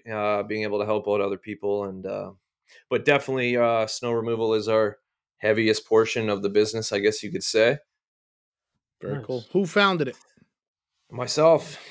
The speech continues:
Speaker 2: You did. It's all you.
Speaker 1: Yeah, it's all me.
Speaker 2: Nice. Good for you.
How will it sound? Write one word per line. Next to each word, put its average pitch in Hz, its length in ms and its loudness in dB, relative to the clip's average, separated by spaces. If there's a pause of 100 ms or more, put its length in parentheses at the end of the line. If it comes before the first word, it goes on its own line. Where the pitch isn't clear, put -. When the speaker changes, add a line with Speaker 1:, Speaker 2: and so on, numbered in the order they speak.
(320)
Speaker 2:
You 147 120 -2
did. 180 340 4 (100)
It's 113 180 -8
all 147 180 4
you. 175 260 8
Speaker 1:
Yeah, - 80 0 (420)
it's 107 160 -6
all 135 180 6
me. 131 300 0 (480)
Speaker 2:
Nice. 196 460 -6
Good 151 200 -8
for 165 140 -6
you. 214 240 -2